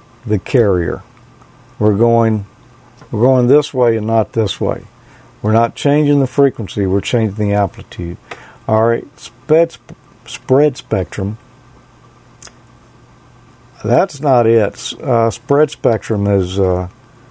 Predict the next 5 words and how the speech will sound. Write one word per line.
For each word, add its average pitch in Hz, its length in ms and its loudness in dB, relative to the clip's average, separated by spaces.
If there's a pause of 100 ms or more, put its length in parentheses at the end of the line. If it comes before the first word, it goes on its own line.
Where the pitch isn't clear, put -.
(960)
scattering 131 680 0
out 120 220 0
your 107 100 -4
modulation 107 920 0
and, 98 480 -8